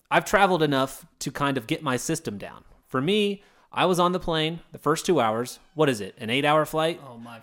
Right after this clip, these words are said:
Speaker 1: The
Speaker 2: fuck.
Speaker 1: first two hours, I was watching film, watching all of the cut-ups and everything else. And then the next few hour, four hours, I was doing treatment on the plane.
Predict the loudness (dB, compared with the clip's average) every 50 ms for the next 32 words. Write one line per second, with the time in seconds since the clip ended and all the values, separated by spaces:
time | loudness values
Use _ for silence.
0 | -10 -6 4 8 8 8 8 8 6 8 8 10 8 8 8 6 4 2 2 4
1 | 2 0 0 0 -4 -8 -4 -4 -2 -2 -2 -4 -8 -10 -10 -6 -2 -2 -2 -2
2 | -2 -6 -4 -2 -2 0 0 0 -2 -2 -2 -4 -4 -4 -6 -12 _ _ _ _
3 | _ _ _ _ _ _ _ _ _ _ _ _ _ _ _ 0 0 2 2 2
4 | 0 -4 -6 -12 -10 -8 -8 -6 -2 -2 -2 -2 -2 -4 -4 -4 -4 -4 -4 -6
5 | -8 -10 -12 -12 -14 _ _ _ _ _ _ _ -6 -2 0 0 0 0 0 0
6 | 0 -2 -2 -4 -4 0 0 0 2 0 0 -2 -4 -6 -6 0 2 4 4 6
7 | 4 4 2 2 0 -2 -6 -8 -12 -18 _ _ _ _ _ _ _ _ 0 2
8 | 2 2 2 2 2 2 2 0 -2 -2 -4 -4 -4 -4 -10 -12 -14 -16 _ _
9 | _ _ _ _ _ _ _ _ _ _ _ _ -6 -2 -2 -2 -2 -4 -6 -8
10 | -8 -8 -10 -14